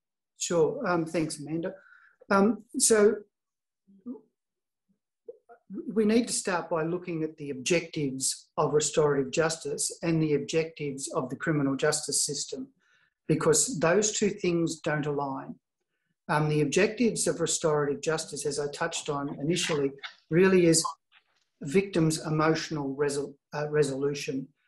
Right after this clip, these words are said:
Objectives within the criminal justice system are much more structured, and they're really about whether or not a prosecutor can prove something beyond reasonable doubt within a very, uh, kind of limited construct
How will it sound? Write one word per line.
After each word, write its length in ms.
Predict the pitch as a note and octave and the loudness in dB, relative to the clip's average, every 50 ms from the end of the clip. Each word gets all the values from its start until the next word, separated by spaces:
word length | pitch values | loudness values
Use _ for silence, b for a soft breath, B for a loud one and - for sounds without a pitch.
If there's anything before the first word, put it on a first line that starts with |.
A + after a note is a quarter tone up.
| _ _ _ _ _ _ _ _ _ _ _ _ | _ _ _ _ _ _ _ _ _ _ _ _
Objectives 880 | - D#3+ D3 - - F#3+ G#3+ G#3+ G#3+ - A#3 G#3 F3 D#3+ D#3+ - - - - | -2 0 0 2 4 4 4 4 2 2 2 2 2 0 -2 -4 -4 -6 -4
within 400 | E3 D#3 D#3 D#3+ F3 E3+ F3 E3 | -4 -4 -2 0 0 0 2 2
the 60 | D#3+ | 0
criminal 440 | D#3+ - - E3+ D#3+ D#3+ D3+ D3 C#3 | 0 -2 -2 -2 0 0 -2 -2 -4
justice 540 | C3+ - D3+ D3+ - - - D#3+ C#3+ - - | -4 -4 -4 -4 -4 -6 -6 -4 -4 -4 -4
system 400 | - C#3+ - - - D3+ C#3 C#3 | -4 -6 -6 -6 -4 -4 -4 -4
are 60 | C#3 | -2
much 340 | C#3+ D3+ F3 F#3+ F#3 - - | -2 -2 -2 -2 -4 -6 -6
more 200 | D#3+ D3+ C#3+ - | -6 -6 -4 -4
structured, 560 | - - - - D3+ D#3 - - - D3 C#3 C#3+ | -6 -4 -2 -2 -4 -4 -4 -6 -8 -8 -6 -6
and 100 | C#3 C#3+ | -6 -6
they're 100 | C#3+ C#3 | -4 -2
really 360 | D3 D#3+ E3+ F3 E3 D#3 D3+ | 0 0 2 2 4 4 4
about 280 | C#3 C#3 C#3+ C#3 D3+ B B B B B B B B | 4 2 0 -2 -4 B B B B B B B B
whether 360 | - D#3+ E3 E3+ E3 D#3+ D3+ D3 | 4 4 6 6 6 4 2 2
or 60 | C#3+ | 2
not 320 | D3 D3 C#3+ D3 - - - _ _ _ _ _ _ _ _ _ _ - | 0 -2 -4 -4 -6 -8 -14 _ _ _ _ _ _ _ _ _ _ -12
a 40 | - | -10
prosecutor 680 | - - F3+ F3 E3+ - D3+ - - - D#3 D3 D3 | -4 -2 -2 0 0 0 -2 -2 -2 -4 -4 -4 -4
can 200 | D3 - C#3+ C3 | -2 -2 -2 -2
prove 280 | - - G3 F#3+ F#3+ F#3+ | 0 2 2 2 2 2
something 440 | - - D#3+ D#3 - - D3 C#3 C3 | 2 0 0 0 -2 -2 -2 -2 -2
beyond 340 | C#3+ C#3 D3 D#3 D3+ C#3+ | -2 -2 -2 -2 -2 0
reasonable 500 | D3 D3+ D3 D3+ D3 - D#3 C#3 C#3+ C#3+ | 2 2 2 2 0 -4 -4 -4 -4 -2
doubt 260 | C#3 D3 C#3+ D3 D#3 - | -2 -2 -2 -4 -4 -6
within 400 | D3 C#3 - E3 D#3+ D#3 D#3+ E3 B B B B B - | -10 -10 -4 -2 0 0 0 0 B B B B B -6
a 80 | - C3+ | -4 0
very, 480 | C3 F3+ F3+ F3+ E3 D#3 D3 C#3+ D3 - - _ _ _ _ _ _ _ - F#3 | 2 2 4 4 4 2 2 -2 -6 -10 -14 _ _ _ _ _ _ _ -8 -4
uh, 260 | D#3+ D3 D3 C#3+ - - - - - - - | -2 -2 -2 -2 -4 -6 -10 -18 -20 -16 -6
kind 240 | - E3 D#3 D3+ D3 | -2 -2 0 0 0
of 120 | C3+ C#3 | -2 -2
limited 480 | D#3 E3 F3+ E3+ D#3 D3+ C#3+ C3 C3+ - | 0 2 4 6 6 6 6 4 0 -4
construct 720 | - - E3 E3 E3 D#3+ - - - D#3 D3 D3 - - | -2 0 2 2 2 2 0 -2 -2 -2 -2 -4 -6 -12